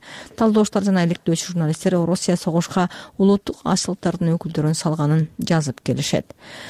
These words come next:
Казакстанда активист А С боюнча сурамжылоо үчүн айыпка жыгылды. Алматы шаарынын административдик соту шейшембиде жарандык активист Абзал Достияров YouTube каналында Казакстанда А С куруу боюнча социалдык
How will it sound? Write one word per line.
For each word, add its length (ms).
Казакстанда 640
активист 480
А 160
С 220
боюнча 360
сурамжылоо 520
үчүн 200
айыпка 360
жыгылды. 580
Алматы 360
шаарынын 420
административдик 520
соту 440
шейшембиде 680
жарандык 400
активист 400
Абзал 400
Достияров 600
YouTube 240
каналында 600
Казакстанда 560
А 140
С 140
куруу 260
боюнча 460
социалдык 480